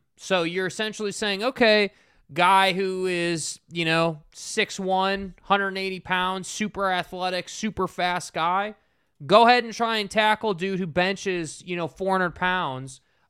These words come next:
uh, and, you know, is way stronger than you." That's not gonna happen. So to me, I, yeah, I do think scheme is, is the problem here, and play calling is the problem. And, and ultimately, as a defensive coordinator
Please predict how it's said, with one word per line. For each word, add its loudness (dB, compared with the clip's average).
uh, 2
and, -2
you 0
know, 4
is 0
way 2
stronger -6
than -8
you." -6
That's 4
not 0
gonna 2
happen. 0
So -2
to -8
me, -6
I, 6
yeah, 2
I 0
do -8
think -14
scheme -10
is, -10
is -6
the -4
problem -2
here, -6
and -8
play -2
calling -4
is -4
the -4
problem. -2
And, -6
and -2
ultimately, -2
as 4
a -6
defensive -4
coordinator -4